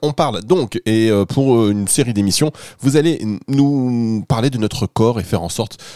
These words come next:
que l'on soit heureux dans son corps avec des, hum, des, des choses régulières et simples à mettre en place. Vous nous avez parlé, euh, des, des signaux. C'est-à-dire que le signe, <laughs> n'importe quoi, les mecs. Euh, écouter son corps, voilà. C'est ce que vous nous avez dit. C'est, c'est ça un peu,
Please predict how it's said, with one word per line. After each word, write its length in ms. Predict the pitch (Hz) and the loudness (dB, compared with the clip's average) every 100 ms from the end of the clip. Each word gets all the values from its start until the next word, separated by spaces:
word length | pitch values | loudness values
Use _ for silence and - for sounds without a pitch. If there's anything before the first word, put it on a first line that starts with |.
| - | -12
que 80 | - | -2
l'on 120 | 98 | 0
soit 460 | 92 120 101 92 80 - | 0 0 0 0 -4 0
heureux 320 | 170 113 127 | 2 4 2
dans 220 | 95 131 - | 2 0 0
son 180 | 117 | -2
corps 440 | 101 107 107 139 120 | 0 2 4 2 0
avec 400 | 101 117 - 107 | -4 -4 -4 -2
des, 360 | 107 107 104 98 | 2 2 2 0
hum, 500 | 98 95 98 95 80 _ - - | -2 -2 -2 -2 -4 _ -20 -10
des, 200 | 95 92 | -2 -2
des 120 | 82 90 | 0 -2
choses 260 | 143 104 | 0 0
régulières 960 | 95 95 127 127 135 95 87 101 90 82 - - | 0 0 0 -2 -2 -2 0 0 -2 -6 -10 -10
et 100 | 98 | -4
simples 360 | 92 143 139 107 | -2 0 0 0
à 220 | 90 85 | 0 0
mettre 240 | 95 - 95 | -2 -4 -4
en 80 | |
place. 260 | 90 160 165 | -2 0 0
Vous 80 | 104 | -2
nous 100 | 90 | -2
avez 120 | 90 | -2
parlé, 280 | 95 92 95 - - - | -2 -2 -2 -6 -20 -12
euh, 520 | 87 85 80 78 76 69 80 | -6 -4 -4 -6 -8 -10 -14
des, 500 | 76 92 87 80 78 | -8 -4 -2 -2 -4
des 120 | 76 | -4
signaux. 540 | - - 175 160 175 - - _ - - | -4 -2 0 2 2 0 -8 _ -20 -14
C'est-à-dire 280 | - 95 92 | -6 -4 -2
que 80 | 101 | -2
le 80 | 87 | -2
signe, 300 | - 98 - 98 - | 0 -2 -2 -4 -4
<laughs> 260 | - 120 - | -4 -6 -4
n'importe 380 | 98 - - - | -6 -6 -6 -4
quoi, 140 | 95 | -2
les 40 | |
mecs. 160 | 78 - - 160 104 | -4 -6 -8 -6 -4
Euh, 280 | 98 95 95 | -4 -2 -2
écouter 320 | 175 170 185 170 | -2 -2 -2 0
son 160 | 131 | -2
corps, 180 | - 87 | -2 -2
voilà. 180 | 85 73 | -4 -6
C'est 120 | - | -6
ce 80 | 104 | -4
que 80 | 160 | 0
vous 100 | 151 | 2
nous 180 | 139 123 | 2 2
avez 160 | 110 | 0
dit. 160 | 85 67 | -2 -6
C'est, 300 | - 95 87 | -10 -6 -6
c'est 120 | 92 | -4
ça 180 | 104 165 | -2 -2
un 60 | 113 | -2
peu, 240 | - 180 | 0 -2